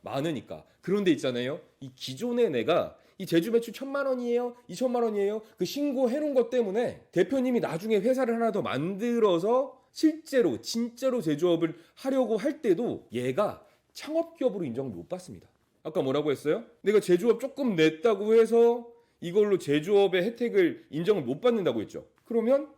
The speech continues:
"그럼 괜찮아. 혜택은 안 받아도 돼." 근데 손해는 없어야 되잖아요. 근데 오히려 이게 나중에 내가 진짜 제조업을 할 때 오히려 손해를 끼치는 거예요. 어떻게?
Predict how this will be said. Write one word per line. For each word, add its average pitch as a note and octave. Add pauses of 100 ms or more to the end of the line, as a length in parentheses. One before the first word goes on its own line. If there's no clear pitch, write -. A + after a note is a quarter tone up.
"그럼 A3+
괜찮아. F#3+
혜택은 A3+
안 D3+
받아도 D3
돼." G#2+
근데 -
손해는 D#4+
없어야 C3
되잖아요. E2+ (100)
근데 C#3
오히려 G3
이게 E3+ (360)
나중에 F3
내가 E3+
진짜 A3+
제조업을 C3+
할 F3+
때 C4 (120)
오히려 D3+ (220)
손해를 C#4+
끼치는 A2+
거예요. D2+ (240)
어떻게? C#3